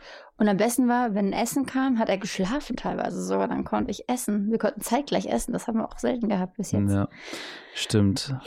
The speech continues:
Speaker 1: Ja, aber
Speaker 2: Und
Speaker 1: jetzt
Speaker 2: dann
Speaker 1: sind wir in Mexiko.
Speaker 2: sind wir in Mexiko
Speaker 1: Mexiko.
Speaker 2: angekommen. Und dann war wieder alles anders.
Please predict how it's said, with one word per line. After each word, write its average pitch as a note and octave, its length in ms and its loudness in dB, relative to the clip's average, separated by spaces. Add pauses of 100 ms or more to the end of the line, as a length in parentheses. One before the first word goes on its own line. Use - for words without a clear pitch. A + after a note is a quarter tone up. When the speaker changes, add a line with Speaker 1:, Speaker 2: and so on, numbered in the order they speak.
Speaker 1:
Ja, G3 100 4 (280)
aber C4 180 6
Speaker 2:
Und B3 60 6
Speaker 1:
jetzt A#3 80 6
Speaker 2:
dann G#3 180 6
Speaker 1:
sind B3 220 4
wir C#4 180 4
in D#4 280 4 (120)
Mexiko. B3 460 2 (400)
Speaker 2:
sind G#2 280 4
wir A#2 100 6
in C#3 80 4
Mexiko D#3 420 2
Speaker 1:
Mexiko. G2+ 380 2
Speaker 2:
angekommen. G2 220 0 (680)
Und G#2+ 220 4
dann F#2+ 360 4
war A2 180 4
wieder B2 220 2
alles C3+ 220 0
anders. A2+ 480 0